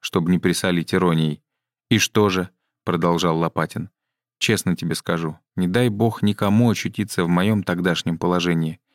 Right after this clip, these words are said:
Вообрази. Старые друзья прячутся, как от прокажённого. Один в прихожей, как прислугу продержал с час, да так и не принял. Никто не хочет руки протянуть, просто улыбнуться. Знаешь ли,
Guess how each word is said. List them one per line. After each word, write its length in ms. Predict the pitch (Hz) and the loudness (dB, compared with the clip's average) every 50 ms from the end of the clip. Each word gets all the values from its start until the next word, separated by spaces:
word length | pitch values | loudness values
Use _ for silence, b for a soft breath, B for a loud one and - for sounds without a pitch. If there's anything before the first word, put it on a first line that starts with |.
| _ _ - | _ _ -6
Вообрази. 640 | 90 87 92 92 87 92 98 98 90 87 90 78 - _ _ _ _ _ _ _ _ _ | -2 0 0 2 2 2 0 0 0 0 -2 -4 -4 _ _ _ _ _ _ _ _ _
Старые 480 | - - - - 131 139 127 123 120 | -12 -6 -2 0 2 2 4 2 2
друзья 380 | 107 113 117 110 95 107 107 101 | 2 2 2 2 2 2 2 2
прячутся, 580 | - - 101 117 135 127 - 110 95 - 104 98 | 2 2 2 2 2 2 0 -2 -2 0 -2 -2
как 220 | - 120 113 - | -2 -2 -2 -2
от 140 | 110 - _ | -4 -4 _
прокажённого. 800 | - 107 - - 107 98 98 101 95 87 85 82 78 80 80 - _ _ _ _ _ _ - | -4 -2 0 0 0 0 2 2 2 2 2 0 -2 -4 -6 -12 _ _ _ _ _ _ -6
Один 320 | 92 92 104 139 156 143 | -4 -2 2 2 2 2
в 80 | 117 - | 2 2
прихожей, 560 | - 107 95 - - 117 139 131 110 104 90 | 2 0 2 2 2 2 4 4 4 2 2
как 200 | - 98 - - | 0 -2 -2 0
прислугу 520 | - 110 104 - - 120 143 143 120 110 | 0 2 2 2 2 2 2 2 2 0
продержал 560 | - 104 98 90 101 98 90 95 107 101 90 | 0 0 2 2 2 2 2 2 0 0 0
с 80 | - - | -2 -4
час, 340 | - - 117 123 127 113 95 | -2 0 2 2 2 2 0
да 140 | 92 92 87 | 0 -2 0
так 220 | - 95 - 104 | -2 -2 0 2
и 20 | |
не 120 | 101 98 90 | 2 2 2
принял. 420 | - 123 143 139 120 95 85 - _ _ _ _ _ _ _ _ - | 4 4 4 4 4 2 0 -4 _ _ _ _ _ _ _ _ -4
Никто 260 | - - - - 107 | -4 -2 0 2 2
не 100 | 101 95 | 2 2
хочет 340 | - - 101 - - - 113 | 0 -4 -6 -6 -4 -2 -2
руки 260 | 107 104 - - - | -2 0 0 -2 0
протянуть, 540 | - 117 110 - 113 101 95 87 - - - _ _ _ - | 0 -2 0 0 2 2 2 0 -2 -6 -14 _ _ _ 0
просто 300 | 110 107 104 - - 120 | 0 0 0 2 2 2
улыбнуться. 600 | 117 117 120 131 147 151 131 - - - 92 - _ _ _ _ _ _ _ - | 4 4 4 4 2 2 0 -2 -6 -8 -10 -10 _ _ _ _ _ _ _ -4
Знаешь 440 | 98 90 92 101 101 101 90 - - - | -2 0 2 2 2 2 0 -2 -2 -4
ли, 160 | 85 82 | -4 -4